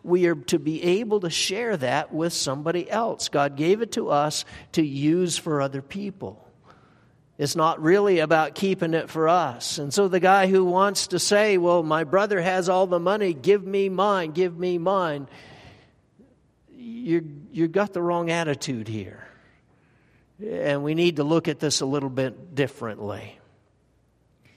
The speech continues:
And the big point that he says is you really need to be rich toward God.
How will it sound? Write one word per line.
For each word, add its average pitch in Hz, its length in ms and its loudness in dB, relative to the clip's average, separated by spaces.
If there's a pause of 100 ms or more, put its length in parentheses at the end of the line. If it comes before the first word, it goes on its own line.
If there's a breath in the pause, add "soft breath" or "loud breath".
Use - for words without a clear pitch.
(960 soft breath)
And 139 120 -4
the 135 60 -2
big 165 260 2
point 170 300 -4
that 135 140 -2
he 127 80 -4
says 120 600 -2 (1200 loud breath)
is 120 160 -10
you 127 80 -6
really 143 280 0
need 127 180 -4
to 117 60 -8
be 120 160 -4
rich 123 320 -6
toward 110 320 -6
God. 104 340 -2